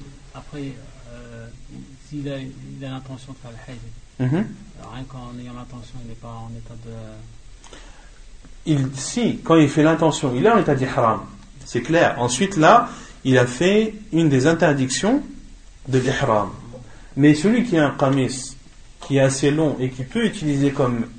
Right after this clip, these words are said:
Speaker 2: comme, euh, comme rida, il doit, il doit faire, euh,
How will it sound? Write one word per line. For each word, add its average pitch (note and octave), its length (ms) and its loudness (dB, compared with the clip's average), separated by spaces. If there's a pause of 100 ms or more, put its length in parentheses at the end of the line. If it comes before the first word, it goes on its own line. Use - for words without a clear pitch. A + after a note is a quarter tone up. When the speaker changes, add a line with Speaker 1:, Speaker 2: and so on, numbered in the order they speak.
Speaker 2:
comme, B2 280 0
euh, A2 280 0 (100)
comme B2 200 -2
rida, C#3 480 4 (360)
il C3 140 2
doit, A#3 500 6 (1300)
il B2+ 140 0
doit E3 220 8
faire, G#3+ 560 4 (760)
euh, A2+ 640 0